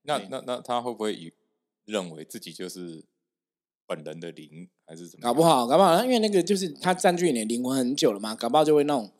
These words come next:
Speaker 2: 就本来是一个客人，或是本来是一个朋友，他就变成一个主人的角色。
Speaker 1: 哦。
Speaker 2: 那当事人的灵魂通常在这种状态下，因为有外灵侵入嘛，所以自己的灵魂会变得很小，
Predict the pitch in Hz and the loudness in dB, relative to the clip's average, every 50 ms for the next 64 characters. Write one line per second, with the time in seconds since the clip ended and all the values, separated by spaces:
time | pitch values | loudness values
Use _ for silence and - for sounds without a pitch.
0 | _ _ _ _ _ _ _ _ _ _ - - 175 165 143 135 123 123 - - | _ _ _ _ _ _ _ _ _ _ 2 6 8 8 8 8 4 2 -2 -8
1 | - - _ - 123 120 117 117 123 127 - 180 165 165 160 147 139 123 117 113 | -18 -20 _ -8 -4 -2 0 0 0 0 2 4 4 4 4 4 4 4 2 0
2 | - - 170 156 123 117 123 139 143 143 131 110 107 113 - 120 117 120 127 120 | 2 6 6 6 8 6 2 0 -2 -4 -4 -4 -4 -4 -2 -2 -2 -2 -2 -4
3 | - - 110 110 117 123 139 151 160 - 170 139 120 123 113 113 110 110 107 - | -6 -6 -6 -2 -2 0 0 0 0 2 2 0 0 0 -4 -2 -2 -4 -4 -4
4 | - - - 123 107 101 101 104 107 113 110 107 - 107 92 87 92 110 - 135 | -8 -6 -4 -2 -2 0 -2 -2 -2 -4 -4 -4 -4 -4 -4 -4 -6 -8 -6 -6
5 | 117 98 - _ _ _ _ 76 76 147 143 139 - - - - 185 180 - 214 | -8 -8 -10 _ _ _ _ -12 -10 -10 -10 -10 -12 -10 -6 -4 -4 0 0 0
6 | 214 208 214 240 202 160 143 139 131 135 139 147 143 135 147 151 165 165 151 139 | 0 2 4 4 4 4 4 4 2 2 2 2 2 0 0 0 -2 0 0 2
7 | 143 147 143 156 139 113 113 139 139 151 151 165 180 143 113 104 120 151 143 117 | 2 2 2 2 0 -2 0 -2 0 0 0 0 0 0 0 2 4 4 4 4
8 | 110 110 117 117 - - - 131 131 135 123 110 104 - - 180 170 180 208 175 | 0 -2 -4 -4 -4 -4 -2 0 0 0 0 -2 -2 0 2 2 2 4 4 4
9 | 135 117 120 123 127 123 120 - 147 120 120 - - 117 104 117 127 - - - | 4 4 2 0 0 0 4 4 2 2 2 0 -2 -4 -2 -2 0 0 0 0
10 | 107 87 80 - | -2 -4 -6 -8